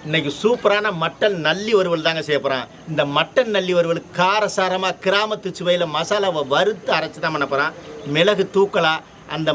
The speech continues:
மட்டன் நல்லியோட மிளகு சேர்ந்து வேகும்போது சாப்பிட அவ்வளவு காரசாரமா, டேஸ்ட் கொஞ்சம் கூட குறையில்லாம இருக்கும். இந்த மட்டன் நல்லி நல்லா நம்மளே பார்த்து பெருசா வெட்டி வாங்கியிருக்கோம். இந்த பெருசா வெட்டி வாங்கும்போது தான் வேகும்போது உடையாம,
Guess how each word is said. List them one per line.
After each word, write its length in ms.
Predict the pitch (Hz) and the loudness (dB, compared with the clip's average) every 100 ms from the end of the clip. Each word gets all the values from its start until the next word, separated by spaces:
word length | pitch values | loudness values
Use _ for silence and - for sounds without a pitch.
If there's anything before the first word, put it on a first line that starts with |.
| 147 | 0
மட்டன் 340 | 156 240 214 | 0 -2 0
நல்லியோட 360 | 180 170 170 151 147 | -2 0 -2 -2 0
மிளகு 300 | 170 202 175 - | 2 0 0 0
சேர்ந்து 300 | 196 185 170 | 0 0 0
வேகும்போது 500 | 165 185 175 147 143 156 - - - - | 0 0 0 -2 0 -2 -6 -14 -10 -2
சாப்பிட 400 | 190 247 - 196 151 | 0 -2 -2 -2 -2
அவ்வளவு 340 | 156 220 220 - | -4 -4 -2 0
காரசாரமா, 580 | 175 190 180 170 160 160 160 - - - | 0 0 -2 -4 -2 -4 -4 -14 -6 4
டேஸ்ட் 360 | 202 208 - 180 | 4 4 -2 -6
கொஞ்சம் 260 | 165 170 175 | -4 0 0
கூட 100 | 170 170 | 0 0
குறையில்லாம 420 | 151 160 147 147 131 | 0 0 2 0 -2
இருக்கும். 280 | 151 160 165 - - 135 | -2 -2 -4 -12 -10 -2
இந்த 100 | 127 139 | 0 2
மட்டன் 300 | - 240 202 | 0 0 2
நல்லி 220 | 160 165 180 135 147 | 0 0 -2 -2 0
நல்லா 220 | 160 196 160 | 2 2 0
நம்மளே 300 | 143 165 180 170 | -2 2 2 2
பார்த்து 220 | 156 156 185 - - | -2 -2 -8 -4 2
பெருசா 380 | 202 202 - 180 | 2 2 -4 -4
வெட்டி 200 | 156 - 156 | -4 -2 0
வாங்கியிருக்கோம். 460 | 139 131 135 147 156 - - | 0 0 0 0 -2 -12 -8
இந்த 100 | 135 131 185 | -4 -2 4
பெருசா 340 | 202 208 208 165 | 2 4 -2 -2
வெட்டி 180 | 156 190 | -4 -2
வாங்கும்போது 420 | 165 156 139 139 143 | 0 -2 -2 0 0
தான் 120 | 160 - - 151 | -2 -6 -16 -2
வேகும்போது 540 | 165 220 190 170 180 170 135 | 2 4 2 -4 -6 -2 0
உடையாம, 540 | 160 175 160 147 156 | 4 4 2 -2 -6